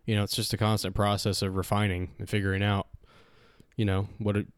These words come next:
what is your purpose. And, um, I also think that, I think your dad briefly touched on,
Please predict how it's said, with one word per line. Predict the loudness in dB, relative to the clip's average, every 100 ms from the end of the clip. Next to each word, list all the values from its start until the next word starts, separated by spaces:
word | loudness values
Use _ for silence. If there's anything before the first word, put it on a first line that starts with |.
| -20 _
what | -8 -2 0
is | 2
your | 2
purpose. | 2 2 2 2 2
And, | 0 -2 -4 -4
um, | -4 -4 -6 -10 -16 -20 -20 _ -4
I | -2
also | 0 0
think | -2 0
that, | 0 0 -6 -20 -12 -8
I |
think | -4 0
your | 2
dad | 4 2 2
briefly | 0 0
touched | -2 -2 -2 -2
on, | 0 0 -4